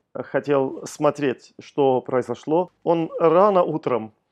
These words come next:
чтобы ни с кем не встретиться, потому что, э, знаешь, у нас в Ливане, если президент или любой из министров выйдет на улицу, народ его зубами будет,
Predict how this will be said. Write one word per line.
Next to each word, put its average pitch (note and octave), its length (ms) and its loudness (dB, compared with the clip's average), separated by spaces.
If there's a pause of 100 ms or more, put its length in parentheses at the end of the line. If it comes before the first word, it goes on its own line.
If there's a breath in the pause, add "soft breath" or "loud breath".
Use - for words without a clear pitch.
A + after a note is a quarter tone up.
(420)
чтобы D#3 300 -2
ни E3+ 100 0
с F3 140 -6
кем D#3 280 0
не C#3 80 -4
встретиться, - 520 -6
потому D#3 240 -6
что, D#3+ 140 -6
э, D3+ 380 -6
знаешь, F#3+ 260 -2
у E3 40 -10
нас F#3+ 180 0
в D3+ 60 -10
Ливане, D#3+ 400 2
если C#3+ 340 0
президент D3 540 -4
или C3+ 300 0
любой D#3+ 400 0
из C#3 120 -6
министров D3 580 -6 (380)
выйдет C3+ 560 0 (100)
на C3+ 180 2
улицу, D#3+ 520 -2 (440)
народ D#3 400 2
его E3 480 2
зубами D3 440 0
будет, A2 500 -8